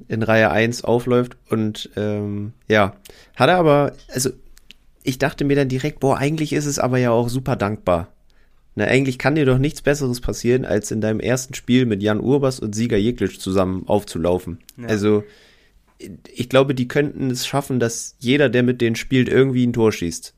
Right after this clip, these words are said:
Speaker 1: So.
Speaker 2: Ja.
Speaker 1: <laughs> Und, ähm,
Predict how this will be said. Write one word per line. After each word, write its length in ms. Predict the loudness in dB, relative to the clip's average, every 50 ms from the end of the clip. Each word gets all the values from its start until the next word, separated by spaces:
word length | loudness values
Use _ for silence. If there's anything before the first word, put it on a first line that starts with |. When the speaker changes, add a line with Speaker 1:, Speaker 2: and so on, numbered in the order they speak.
| _ -10
Speaker 1:
So. 140 | -4 0 4 4 4 2 0 -8 -12 -12 -14 -14 -8 -2
Speaker 2:
Ja. 100 | -2 -2 -2 -4 -12 -18 -20 -20 -20 -18
Speaker 1:
<laughs> 480 | -16 -14 -14 -14 -14 -14 -16 -16 -10 -2
Und, 380 | 2 2 4 4 2 0 0 2
ähm, 560 | 4 6 6 6 6 4 2 0 -2 -2 -6